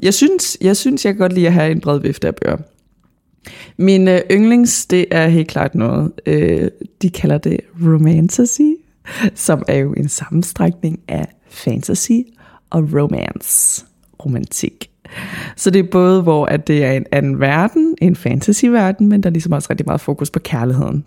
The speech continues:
Det er også en kæmpe stor drivkraft i de her bøger.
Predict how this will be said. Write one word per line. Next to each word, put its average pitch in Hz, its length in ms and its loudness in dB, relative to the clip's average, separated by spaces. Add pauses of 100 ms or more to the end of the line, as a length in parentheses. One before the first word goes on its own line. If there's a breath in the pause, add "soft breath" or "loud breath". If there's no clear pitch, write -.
Det 151 180 2
er 139 60 0
også 147 240 0
en 143 60 0
kæmpe - 300 -6
stor 135 160 -6
drivkraft 165 720 -2
i 156 140 2
de 139 240 0
her 135 320 -2
bøger. - 280 -2